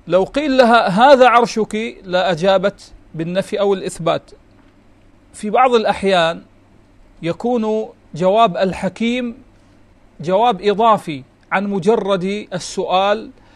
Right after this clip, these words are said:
بمعنى أنه إذا كان هنالك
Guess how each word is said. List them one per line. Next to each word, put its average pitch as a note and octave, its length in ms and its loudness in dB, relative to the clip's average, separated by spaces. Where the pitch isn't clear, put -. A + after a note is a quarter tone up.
بمعنى G3+ 680 -2
أنه G#3+ 380 -2
إذا G3+ 200 2
كان B3 260 0
هنالك A3 840 -2